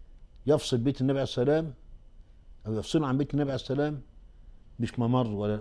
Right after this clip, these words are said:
باب، يفتح الباب كده في المسجد. ومع ذلك صلى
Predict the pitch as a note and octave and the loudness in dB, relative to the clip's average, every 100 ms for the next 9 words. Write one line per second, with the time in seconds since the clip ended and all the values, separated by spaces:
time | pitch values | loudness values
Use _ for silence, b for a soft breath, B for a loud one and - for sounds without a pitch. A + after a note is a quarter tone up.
0 | G2+ C#3 C#3 C3 A2+ A2 B2 C3+ D3 - | 6 10 10 8 4 0 0 2 2 0
1 | A2 A2+ C#3+ D#3+ D#3 B2+ C3 D3+ D3 G#2+ | -2 2 2 2 0 -2 -6 -6 -6 -10
2 | - - - b b b b - G#2+ G#2 | -18 -20 -20 b b b b -8 -6 -2
3 | A#2+ B2+ G#2 - B2+ A#2+ B2+ C3 | -2 -2 -6 -4 -2 0 0 0